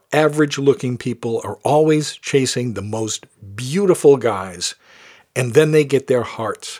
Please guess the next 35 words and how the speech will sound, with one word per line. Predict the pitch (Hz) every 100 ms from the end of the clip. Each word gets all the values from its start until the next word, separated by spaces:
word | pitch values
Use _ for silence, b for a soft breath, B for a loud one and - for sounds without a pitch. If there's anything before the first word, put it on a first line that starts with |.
| _
hurt. | - 95 - - _ _ _ b b b
I've | - -
talked | - 160 160
about | 156 143 143
that | 131 127
in | 117
previous | - 131 120 113 -
episodes. | 117 117 - 113 104 101 - b b b b
Some | - 151 147
people | 156 143 135
have | 123
disagreed | 123 - 131 135 143
with | 131 135
me | 135 143 147
and | 110 113
said | - 113 117
so. | - 127 135 139 b b b b -
Some | 131 117
people | 123 117 131
agree | 127 147 165
with | 123
me | 101 85 76 _ b b b b b _
that | 147 120 -
we | 123 127 -
aim | 127 135 143 143
sometimes | - 147 143 135 131 127 123 120 - - _
too | - 190 185
high | 139 113 90 85 104 b b b b -
in | 117 113
what | 120 -
we're |
seeking | 113 - 110 - 98 95 -
in | 104 95
a |
partner. | 90 110 92 90 -